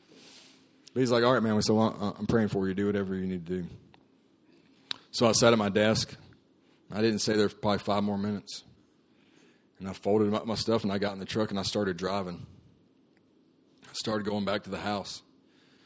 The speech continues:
And I was like, like, I said, "Lord, like, do you realize what you're asking me to do right now?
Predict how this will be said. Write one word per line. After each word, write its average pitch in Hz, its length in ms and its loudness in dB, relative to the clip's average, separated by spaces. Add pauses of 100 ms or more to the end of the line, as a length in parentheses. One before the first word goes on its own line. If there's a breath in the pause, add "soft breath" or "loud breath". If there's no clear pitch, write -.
(760 soft breath)
And 104 80 -10
I - 20 -2
was 127 80 -2
like, 113 260 -6
like, 113 180 -16
I - 360 -20 (1160)
said, 127 180 -2
"Lord, 160 200 8
like, 113 280 4
do 120 80 4
you 226 180 10
realize 143 460 4
what 139 140 2
you're 117 120 4
asking 127 260 2
me 147 80 4
to 127 100 4
do 113 140 4
right 143 200 4
now? 156 260 0